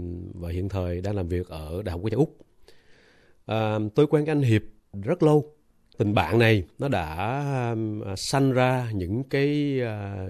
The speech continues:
cuộc nghiên cứu rất là thú vị. Trước đây tôi không có quan tâm mấy với âm nhạc Việt Nam,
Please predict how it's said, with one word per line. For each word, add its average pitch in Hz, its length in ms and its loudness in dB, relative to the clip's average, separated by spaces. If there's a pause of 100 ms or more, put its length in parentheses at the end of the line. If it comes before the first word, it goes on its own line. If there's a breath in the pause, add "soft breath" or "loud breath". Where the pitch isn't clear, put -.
cuộc - 300 -4
nghiên 120 180 6
cứu 170 380 6
rất 120 180 2
là 92 100 -2
thú 147 100 2
vị. 80 240 -2 (880 loud breath)
Trước 226 120 0
đây 170 120 6
tôi 160 260 4
không 147 240 -2
có 165 240 -2
quan 143 160 2
tâm 135 240 0
mấy 160 200 2
với 190 100 0
âm 127 120 -4
nhạc 95 180 -2
Việt 90 140 -4
Nam, 117 180 0